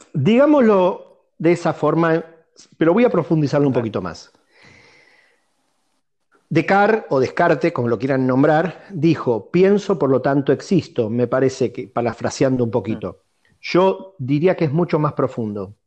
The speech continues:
Speaker 1: Yo diría que siento, por lo tanto pienso, por lo tanto existo. No existe un pensamiento sin un sentimiento previo.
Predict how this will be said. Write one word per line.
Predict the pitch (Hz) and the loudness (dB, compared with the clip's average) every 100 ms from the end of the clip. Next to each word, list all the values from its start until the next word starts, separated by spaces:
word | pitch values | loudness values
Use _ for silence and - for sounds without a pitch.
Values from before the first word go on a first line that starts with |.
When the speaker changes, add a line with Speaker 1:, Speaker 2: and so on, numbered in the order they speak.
| _ - | _ -4
Speaker 1:
Yo | - | 2
diría | 143 147 170 151 | 2 4 2 2
que | 135 113 110 | 0 0 -4
siento, | - - - 220 139 113 - 110 98 - - | -16 -8 2 4 4 0 -2 -6 -6 -12 -4
por | 143 | 0
lo | 151 156 | 2 0
tanto | 185 180 156 151 147 | -2 -2 -2 -4 -2
pienso, | 208 208 139 117 - 139 | 0 0 0 -2 -6 -6
por | - 151 | -2 0
lo | 147 139 | 0 0
tanto | 151 147 131 | -2 0 -2
existo. | 127 - 110 - - 107 _ _ _ - | -4 -8 -12 -12 -14 -14 _ _ _ 0
No | 226 | 0
existe | 240 - - 214 - - 123 120 - | 0 -4 0 0 -2 -2 -2 -2 -6
un | 160 160 | -6 -2
pensamiento | 156 135 135 131 160 156 | -2 0 0 0 0 -2
sin | 147 151 | -2 0
un | 147 | 0
sentimiento | 127 135 120 123 123 123 120 - | 0 -2 0 0 2 2 0 -2
previo. | 110 95 92 92 | -2 -2 -2 -6